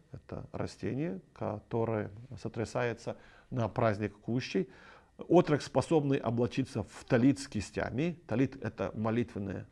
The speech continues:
покрывало, в которое одевались все евреи того времени.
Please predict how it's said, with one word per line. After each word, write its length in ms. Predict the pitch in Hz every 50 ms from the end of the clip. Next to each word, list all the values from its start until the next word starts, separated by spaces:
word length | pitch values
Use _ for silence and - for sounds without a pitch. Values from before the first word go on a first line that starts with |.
| _ _
покрывало, 540 | - - - - - - 92 98 113 127 135
в 80 | 135 -
которое 500 | - 120 - - 110 107 110 104 - - -
одевались 420 | - 95 107 104 104 117 120 101
все 220 | - - - 101 104
евреи 300 | 104 98 104 107 107 104
того 400 | - - - 104 98 98 101 104 _ - _ -
времени. 500 | - 110 110 123 143 160 185 185 190